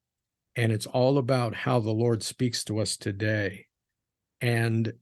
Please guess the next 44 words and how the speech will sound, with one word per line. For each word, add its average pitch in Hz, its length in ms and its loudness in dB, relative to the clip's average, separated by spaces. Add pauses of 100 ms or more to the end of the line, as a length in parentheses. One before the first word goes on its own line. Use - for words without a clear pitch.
(240)
the 117 300 0
opening 151 500 2
chapter, 113 1040 -6 (120)
uh, 113 40 -8
uh, 110 60 -8 (120)
in 110 140 -2
my 123 200 2
part 127 300 2
of 104 80 0
the 110 60 -4
book, 101 260 -4
which - 160 -6
is 104 140 -8
part 110 320 0
two, 113 180 2
it's 98 120 -6
very 113 200 0
practical. 113 600 -2
It 104 100 -8
shows 120 300 0
you 107 80 -4
how 110 100 2
to 104 60 0
recognize 104 580 0
the 104 80 -4
Lord's 101 280 -2
voice 107 460 0 (380)
in 113 120 -4
very 156 200 2
practical 110 460 -2
ways. 104 260 -4 (480)
The 127 100 4
opening 139 600 2
was 117 560 -2 (100)
all 135 220 4
about 147 260 2
what 147 120 0
I'm 135 120 0
saying 220 340 2
to 117 120 -2
you, 98 160 -2
that, 120 280 -2
you 175 140 2
know, 120 300 0